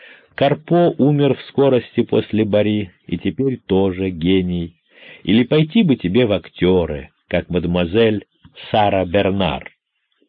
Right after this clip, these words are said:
Примечание. Сара Бернар, годы жизни тысяча восемьсот сорок четвертый, тысяча девятьсот двадцать третий,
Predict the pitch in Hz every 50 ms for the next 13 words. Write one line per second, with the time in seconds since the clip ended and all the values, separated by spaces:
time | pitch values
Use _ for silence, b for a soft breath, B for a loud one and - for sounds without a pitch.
0 | _ _ _ _ _ _ _ _ - _ _ - 85 95 95 98 90 - - 78
1 | 69 67 65 65 65 65 69 80 _ _ _ _ _ _ _ _ _ _ _ _
2 | _ _ _ _ - - - 117 104 98 95 92 82 80 87 87 92 104 127 143
3 | 139 - - _ b b b b b b b b b 73 73 90 104 104 92 98
4 | 95 87 92 98 95 82 78 82 80 78 - 107 104 - 87 80 - 87 82 85
5 | - - 85 82 - - 90 87 82 - - 92 90 87 87 80 - - 85 78
6 | - 78 98 127 139 143 143 - - 135 131 127 - _ _ _ _ - 123 127
7 | - - 120 113 - 110 92 87 87 85 82 80 - - - - 104 113 113 -
8 | - - 90 85 87 87 101 98 82 - _ - - 85 80 - _ - - 82
9 | 82 71 67 - - 71 67 65 -